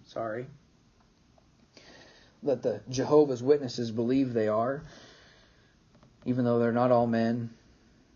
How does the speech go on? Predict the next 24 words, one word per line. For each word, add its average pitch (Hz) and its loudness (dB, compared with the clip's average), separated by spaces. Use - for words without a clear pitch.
The 113 -6
Jehovah's 107 -2
Witnesses 104 -6
are 101 -6
not 101 -2
all 98 -4
men, 98 -8
and 98 -10
the 95 -12
Bible 92 -2
clearly 95 -6
says 95 -8
they 90 -6
will 92 -4
be. 90 -8
But 131 -4
I 131 -4
believe 139 0
they're 135 -2
gonna 135 -2
be 120 0
young 117 0
men, 71 -16
children. - -4